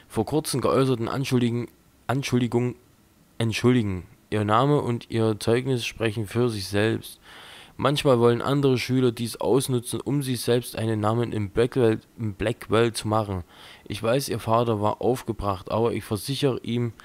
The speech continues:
dass Sie niemals eine Waffe mit in die Schule bringen würden. Ich möchte Sie nicht vom Unterricht ablenken und bin sicher,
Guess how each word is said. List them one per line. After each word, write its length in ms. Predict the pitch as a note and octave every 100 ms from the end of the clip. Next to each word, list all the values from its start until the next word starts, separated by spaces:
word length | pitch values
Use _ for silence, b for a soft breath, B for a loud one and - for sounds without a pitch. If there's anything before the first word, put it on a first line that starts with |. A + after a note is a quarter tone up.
| B B B B -
dass 200 | - C3+
Sie 100 | C3+
niemals 440 | A#2 C#3 D#3 C#3+ -
eine 240 | B2 B2
Waffe 300 | A#2 B2 C3+
mit 280 | A#2 A#2+ -
in 200 | - B2
die 120 | A#2
Schule 280 | G2 B2+ C3+
bringen 340 | - A2+ G#2+ G2
würden. 280 | G2 F#2
Ich 180 | F#2 F#2+
möchte 360 | A2+ C#3+ - A#2+
Sie 200 | A2 G#2+
nicht 260 | A#2+ C3+
vom 160 | - B2
Unterricht 580 | G#2+ A#2+ A2+ A2+ - -
ablenken 540 | - B2 A2+ A2 G#2+
und 260 | - G#2 G2
bin 180 | G#2 G2
sicher, 460 | G#2+ D3 C#3+ C3